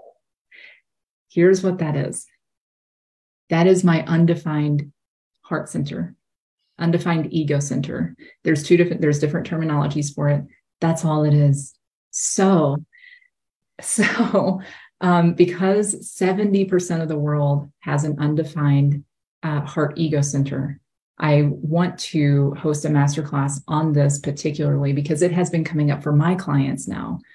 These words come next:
where, oh my God, they are so brilliant. They are so brilliant that I'm like, "I, I wanna learn from you and I wanna learn from you. I know I'm, I'm your coach, but, like,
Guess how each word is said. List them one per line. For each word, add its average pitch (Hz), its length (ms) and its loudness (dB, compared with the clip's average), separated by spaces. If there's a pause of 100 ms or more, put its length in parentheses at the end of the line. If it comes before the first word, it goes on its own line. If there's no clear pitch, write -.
(160)
where, 151 580 -2
oh 175 240 2
my 143 300 4 (380)
God, 156 360 -2
they 143 140 0
are 139 120 -4
so 147 240 -4
brilliant. 143 720 0 (500)
They 165 100 2
are 147 120 2
so 160 440 2
brilliant 156 500 0
that 139 100 -6
I'm 151 140 -2
like, 143 260 -2 (220)
"I, 185 220 -4 (180)
I 185 100 -2
wanna 202 220 0
learn 160 220 0
from 139 140 0
you 233 240 4
and 147 80 4
I 151 40 2
wanna 156 180 -2
learn 156 220 -2
from 151 120 -2
you. 247 160 4
I 147 100 2
know 156 160 0
I'm, 156 200 0
I'm 147 200 0
your 147 140 -2
coach, 202 360 -2
but, 165 140 -4
like, 143 240 -6